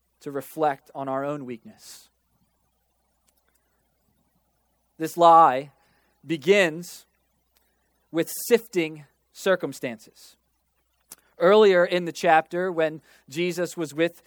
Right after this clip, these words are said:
his disciples, in verse thirty-one, he says, "Simon, Simon," he's speaking to Peter,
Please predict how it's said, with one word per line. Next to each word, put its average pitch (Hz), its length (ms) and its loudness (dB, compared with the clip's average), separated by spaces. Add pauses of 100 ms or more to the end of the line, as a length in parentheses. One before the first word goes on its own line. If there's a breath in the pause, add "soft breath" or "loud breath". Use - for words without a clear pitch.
(160 soft breath)
his 165 180 -8
disciples, 165 680 -2
in 160 80 -8
verse 170 280 0
thirty-one, 180 680 -2 (1200 soft breath)
he 196 120 -10
says, 180 680 0 (640)
"Simon, 185 640 -6 (640)
Simon," 196 680 -2 (360)
he's 147 140 -20
speaking 139 280 -10
to 131 80 -12
Peter, 131 360 -10